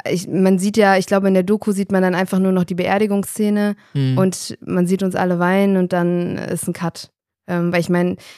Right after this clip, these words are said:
Speaker 1: die haben, ich glaube, Alex und Lukas waren danach auch noch öfter bei uns und haben, ähm, ein paar Sachen gedreht, aber das hat halt einfach von der Länge der Doku gar nicht mehr reingepasst,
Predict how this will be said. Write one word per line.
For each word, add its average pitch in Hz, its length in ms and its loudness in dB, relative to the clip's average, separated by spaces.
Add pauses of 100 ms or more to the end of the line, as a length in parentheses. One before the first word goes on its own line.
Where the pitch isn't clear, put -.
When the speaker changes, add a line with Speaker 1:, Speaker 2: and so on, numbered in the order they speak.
(120)
Speaker 1:
die 190 80 6
haben, 196 240 2
ich - 100 -4
glaube, 208 340 2
Alex 220 300 0
und 196 240 -4
Lukas 214 380 -2
waren 196 160 2
danach 190 320 2
auch 190 200 -4
noch 180 140 -2
öfter 190 300 -2
bei 185 220 0
uns 220 280 -4
und 190 120 0
haben, 180 280 0 (420)
ähm, 180 200 2
ein 175 40 0
paar 180 160 -2
Sachen 190 240 0
gedreht, 196 400 0
aber 180 160 2
das 175 200 -4
hat 185 180 -4
halt 180 220 -2
einfach 185 340 -4
von 180 360 0
der 175 120 2
Länge 190 260 2
der 180 140 2
Doku 185 300 -4
gar 175 160 -2
nicht 175 140 -4
mehr 170 120 -2
reingepasst, 170 680 -4